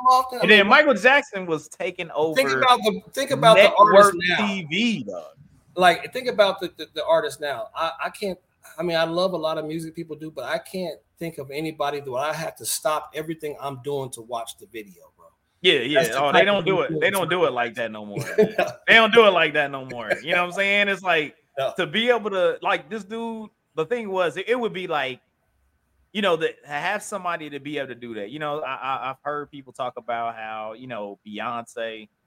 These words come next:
Speaker 2: is like, you know, she the greatest entertainer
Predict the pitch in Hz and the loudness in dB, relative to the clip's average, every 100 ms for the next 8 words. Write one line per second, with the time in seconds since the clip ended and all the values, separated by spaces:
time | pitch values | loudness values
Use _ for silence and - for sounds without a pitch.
0 | _ 107 104 113 101 98 _ _ _ - | _ -18 -10 -6 -6 -8 _ _ _ -12
1 | 131 98 82 - 151 98 101 110 113 107 | -10 -10 -12 -12 -12 -10 -8 -8 -8 -10
2 | - 110 104 - 104 104 98 | -14 -18 -18 -12 -12 -10 -14